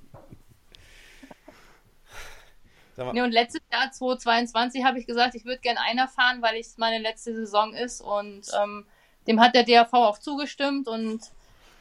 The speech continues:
Speaker 2: deshalb.
Speaker 1: Aber warum denn letzte Saison dann? Du hast doch da auch abgeräumt,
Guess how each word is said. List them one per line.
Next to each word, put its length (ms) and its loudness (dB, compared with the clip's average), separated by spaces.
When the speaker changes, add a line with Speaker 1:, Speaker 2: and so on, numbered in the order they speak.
Speaker 2:
deshalb. 420 6
Speaker 1:
Aber 120 -12
warum 260 -4
denn 140 -2
letzte 300 -8
Saison 420 -10
dann? 240 -10
Du 140 -4
hast 120 -4
doch 60 -6
da 120 -2
auch 240 -4
abgeräumt, 800 -6